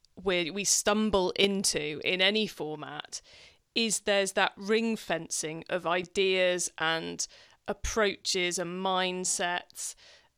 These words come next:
You know, I might have the same conversation,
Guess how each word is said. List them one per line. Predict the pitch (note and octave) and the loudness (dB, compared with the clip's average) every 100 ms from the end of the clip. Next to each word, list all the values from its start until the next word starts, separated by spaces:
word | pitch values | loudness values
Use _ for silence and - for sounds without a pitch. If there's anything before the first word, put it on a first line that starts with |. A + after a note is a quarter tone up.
| _ | _
You | A3+ | 0
know, | F#3 | 4
I | A3+ | 4
might | A3+ G#3 | 4 0
have | G#3+ | -2
the | G#3 | -2
same | - G3+ G3 F#3+ - | 2 2 2 -4 -6
conversation, | - F#3+ F#3 G3+ F#3+ F#3 F#3+ F3 E3+ | -6 -4 -2 0 0 0 -2 -4 -8